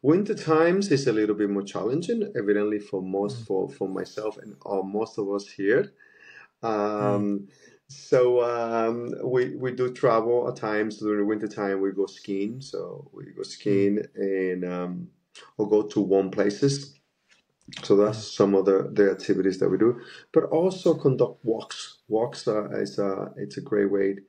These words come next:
Speaker 1: to, to entertain ourselves during the winter months. Uh,
Speaker 2: What, what
Speaker 1: uh,
Speaker 2: is your, uh, favorite, uh, spot that you hang out, uh, to walk or perform outdoor activities?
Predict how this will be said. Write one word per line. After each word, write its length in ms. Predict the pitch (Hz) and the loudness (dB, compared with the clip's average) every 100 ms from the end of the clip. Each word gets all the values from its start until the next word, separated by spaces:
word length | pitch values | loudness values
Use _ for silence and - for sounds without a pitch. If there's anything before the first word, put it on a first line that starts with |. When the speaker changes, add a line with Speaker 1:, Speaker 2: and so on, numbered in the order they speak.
| _ _ _ _ _ - | _ _ _ _ _ -6
Speaker 1:
to, 920 | 107 98 92 90 92 95 87 - - - - _ | 0 0 0 -2 -2 -4 -6 -8 -10 -14 -20 _
to 300 | 104 95 101 | -2 0 0
entertain 580 | 110 107 110 101 95 95 | 0 0 -2 -2 -2 0
ourselves 720 | 92 90 85 - - - - _ - - _ | -2 -2 -2 -2 -2 -8 -16 _ -20 -20 _
during 280 | 98 95 92 | 0 0 2
the 80 | 90 | 2
winter 340 | 92 92 92 | 2 0 -2
months. 520 | 87 85 87 92 - | 0 0 0 -2 -6
Uh, 380 | 92 87 82 82 | -8 -6 -6 -2
Speaker 2:
What, 220 | 139 151 | -2 -2
what 180 | 147 156 | -2 -2
Speaker 1:
uh, 40 | 156 | -2
Speaker 2:
is 120 | 139 | -4
your, 260 | 147 135 | -4 -4
uh, 200 | 127 123 | -4 -6
favorite, 560 | 123 143 143 135 135 - | -8 -6 -6 -6 -8 -8
uh, 220 | 123 120 | -8 -8
spot 400 | 117 - 127 127 | -12 -10 -10 -10
that 140 | 120 117 | -12 -10
you 60 | 120 | -10
hang 160 | 117 - | -10 -10
out, 260 | 120 - 120 | -10 -10 -8
uh, 540 | 117 117 117 117 120 - | -6 -6 -6 -8 -10 -10
to 120 | 123 | -8
walk 640 | 120 120 120 127 - - | -8 -6 -4 -4 -6 -10
or 400 | 127 120 120 123 - _ _ _ | -6 -4 -4 -8 -14 _ _ _
perform 480 | 127 120 - 120 120 | -10 -10 -6 -6 -4
outdoor 340 | 120 120 120 | -6 -6 -6
activities? 760 | 117 - 120 120 117 - - | -6 -8 -8 -6 -10 -10 -18